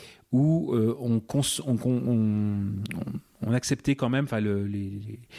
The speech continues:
les familles acceptaient quand même assez riches de, euh, le, le, le, le convier à des goûters, juste pour voir à, à quoi ça ressemble un Arménien. Et donc finalement, c'est aussi un film de cœur, entre guillemets. Il y a, il y a, c'est, c'est pas, voilà, c'est, c'est pas que du bébel. Il, bébel aussi, il peut s'investir pour des,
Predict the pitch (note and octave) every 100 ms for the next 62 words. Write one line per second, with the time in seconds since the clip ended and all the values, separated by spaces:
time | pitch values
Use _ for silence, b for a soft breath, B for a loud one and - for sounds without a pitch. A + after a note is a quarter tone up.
0 | B B A2 B2 C#3+ C#3+ - B2+ B2+ A#2
1 | C3 C#3 A#2 - A2+ D3+ - A#2+ A#2 C3+
2 | D3+ C3+ A2 G#2+ G#2 G#2+ A2 G#2 G#2 G2+
3 | G2 G2 G2+ G#2+ A2 A2+ C3+ B2 C#3+ B2+
4 | A2+ B2+ - D3+ G3 _ B B B B
5 | B B C#3 E3+ F#3 F#3+ F#3 D3 - C3+
6 | D#3+ E3+ C3+ B2+ C3 D#3 C#3+ C3+ C3 A#2+
7 | A2+ G#2+ _ _ - B B B B B
8 | C3 B2 A#2 A#2+ - C#3+ F#3 G3 B2 -
9 | B2+ - E3 B2+ A#2 - F3+ G3 F#3 C3+
10 | C3 A#2 E3 B2 A2+ C3 A2 - D3 -
11 | - - F3+ D#3+ F3 D3+ - A2 F#2+ -
12 | - D3+ - C3 C3 C3 E3+ G3+ G#2 G#2
13 | B2 B2 C3 F3+ B2+ - G3 - C3 C3
14 | A#2+ - - F#3 - A#2 A2+ A2